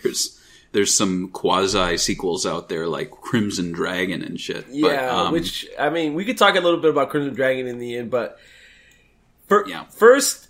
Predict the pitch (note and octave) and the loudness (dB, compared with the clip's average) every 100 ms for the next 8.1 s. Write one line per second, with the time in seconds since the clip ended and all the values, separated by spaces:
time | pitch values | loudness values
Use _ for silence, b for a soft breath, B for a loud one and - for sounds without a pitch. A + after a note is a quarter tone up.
0 | _ G3 A3+ B3 A3+ G#3+ F#3+ G3+ G3 F#3+ | _ 6 6 6 6 6 6 0 4 6
1 | F3 F3+ D3 E3 F3 F3+ - E3+ - F3 | 6 6 8 8 6 -4 -4 -4 -2 -4
2 | - C#3+ D#3 E3+ D#3 D#3 D#3+ E3 D#3 C3+ | -4 2 4 6 4 0 0 -4 -4 -4
3 | C3+ C3 - D3 D3 D3+ C#3+ C#3+ C#3+ C#3+ | -6 -8 -6 -6 -4 -6 -6 -6 -8 -10
4 | - C3 C#3 D#3+ G3+ - D3 D3 D3+ E3 | -10 -6 -2 -2 -2 -4 -2 -2 -4 -4
5 | D#3 C#3 C3+ D#3+ D#3+ E3 D#3 D3+ C#3 D3+ | -2 -2 -2 -6 -6 -6 -4 -4 -4 -4
6 | G3 G3 D#3+ D3 E3 D#3 C3+ F3+ G3+ F3+ | -6 -4 -2 0 0 -2 -6 -4 -2 -2
7 | E3+ D#3+ D#3+ C#3 B2+ C#3 G3 C#3+ A#2 G2 | 0 -2 -4 -6 -4 0 0 -2 -8 -10